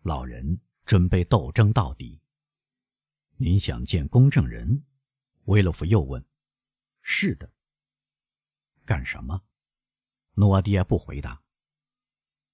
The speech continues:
“您需要公证人干什么？”威勒夫问。瘫痪病人的目光一动不动，不做回答，意思是说，“我坚持我的意愿。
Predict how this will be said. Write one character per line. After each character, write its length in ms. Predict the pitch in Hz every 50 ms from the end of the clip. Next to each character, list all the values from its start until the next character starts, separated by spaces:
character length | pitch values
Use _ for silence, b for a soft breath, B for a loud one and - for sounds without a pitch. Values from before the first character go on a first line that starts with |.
| _ _ _ _ _ _ _ -
“您 400 | - 98 101 107 120 123 123 120
需 220 | - - - 131
要 120 | 123 104 80
公 240 | - - 175 190
证 140 | - 151 85
人 380 | 71 58 - 62 82 135 147 - _ _ _ _ -
干 200 | - 139 - -
什 220 | - - - -
么？” 300 | - - - 131 131 - - _ _ _ _ _ _ _ _ _ _ _ _ _ - -
威 80 | 95 95
勒 100 | 85 78
夫 160 | - - 64
问。 160 | 64 60 - _ _ _ _ _ _ _ _ _ _ _ _ _ _ _ _ _ _ _ _ _ _ _ -
瘫 180 | - - 101 101
痪 200 | - 98 90 85
病 160 | - 110 92
人 100 | 85 85 90
的 80 | 95
目 160 | 98 107 82
光 300 | 69 - 107 101 107 117 - _ _ _ _ _
一 180 | - 95 131
动 200 | 175 254 - 82 69
不 120 | - -
动， 180 | - - - - _ _ _ _ _ -
不 120 | - 104
做 160 | - - 78
回 260 | - - - - 98
答， 260 | 113 - - - _ _ _ _ _ _ _ _ _ _ _
意 160 | - 123 98
思 140 | 87 - 78
是 160 | - - 65
说 260 | - - 58 - _ _ _ _ _ _ _ _ _ _ _ -
，“我 440 | 95 92 92 92 95 95 90 - _ _ _ _ -
坚 280 | - - 190 175 175
持 220 | 185 - - - 95
我 180 | 101 76 60
的 80 | - - -
意 160 | - 139 95
愿。 280 | 73 69 76 64 -